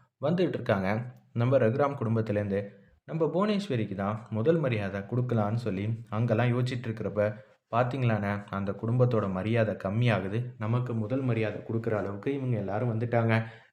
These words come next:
எல்லாம் ஜானகி அந்த விஷயத்துல மாட்டுனதுனால தான். நிச்சயம் நமக்கு தான் நல்லது நடக்குங்கிற" மாதிரி யோசிச்சுட்டு இருக்கிறப்ப, கரெக்டா அந்த இடத்துல நம்ம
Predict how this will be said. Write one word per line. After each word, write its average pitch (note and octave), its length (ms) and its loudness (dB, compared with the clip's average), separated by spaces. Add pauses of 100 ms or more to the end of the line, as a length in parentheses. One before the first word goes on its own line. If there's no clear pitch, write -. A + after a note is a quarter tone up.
(140)
எல்லாம் D#3 440 2 (400)
ஜானகி C3 460 0
அந்த A2+ 200 2
விஷயத்துல A#2+ 440 -4
மாட்டுனதுனால G#2+ 680 -2
தான். G2+ 220 0 (120)
நிச்சயம் A#2 380 -6
நமக்கு A2 260 -4
தான் A#2 200 0
நல்லது A2+ 280 -2
நடக்குங்கிற" G2+ 540 -4
மாதிரி G2+ 220 -4
யோசிச்சுட்டு A#2 380 -2
இருக்கிறப்ப, G2 340 -4 (1200)
கரெக்டா F#3 260 2
அந்த C3 160 2
இடத்துல A2 260 2 (720)
நம்ம D#3 160 2